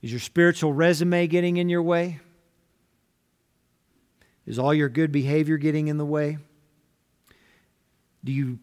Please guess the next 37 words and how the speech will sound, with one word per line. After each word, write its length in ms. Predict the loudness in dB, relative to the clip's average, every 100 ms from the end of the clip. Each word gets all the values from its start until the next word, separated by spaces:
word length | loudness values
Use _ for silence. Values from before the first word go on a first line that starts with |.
| _ -18
see 420 | -8 0 2 2
ways 440 | 4 4 4 2
in 60 | 0
your 140 | 0
life 280 | 2 0 -2
that 80 | -4
you 120 | -4
might 220 | -2 0
be 100 | -2
trying 380 | -4 -6 -4 -2
to 100 | -4
justify 760 | -4 -6 -6 -12 -6 -4 -4 -6
yourself? 800 | -8 -12 -12 -12 -12 -16 -20 -20 -20 _ _ _ _ _ _ _ _ _ _ _ _ _ -20 -20 -12
None 180 | -6 -4
of 140 | -4
us 160 | -6 -4
are 100 | -2
immune 300 | -2 -4 -6
from 220 | -8 -8
this. 400 | -10 -12 -14 -16 _ _ _ _ -20 _ _ _ _ _ _
The 120 | -12
irony 600 | -6 0 2 2 2 0
is, 260 | 0 0 -4
the 120 | -6
better 360 | 0 2 4 2
off 300 | 2 0 -2
we, 200 | -4 -4
the 140 | -6
better 260 | -2 0 2
we 220 | 2 2
are, 400 | 2 2 0 -6 _ -20 _ _ _
the 80 | -12
harder 460 | -2 0 0 0
it 60 | 0
is 180 | -2 -4
to 80 | -8
see. 440 | -6 -4 -6 -10